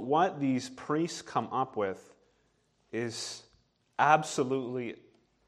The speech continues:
absurd. I've entitled this sermon, "The Insanity of Idolatry."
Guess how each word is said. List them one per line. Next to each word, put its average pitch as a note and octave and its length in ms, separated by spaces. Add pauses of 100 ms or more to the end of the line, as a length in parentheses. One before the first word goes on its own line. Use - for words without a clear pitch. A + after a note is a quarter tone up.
(220)
absurd. A#2+ 800 (1300)
I've A#2+ 140
entitled A#2+ 440
this G#2+ 160
sermon, A#2 560
"The G#2 160
Insanity C3 800
of A2+ 160
Idolatry." G#2 920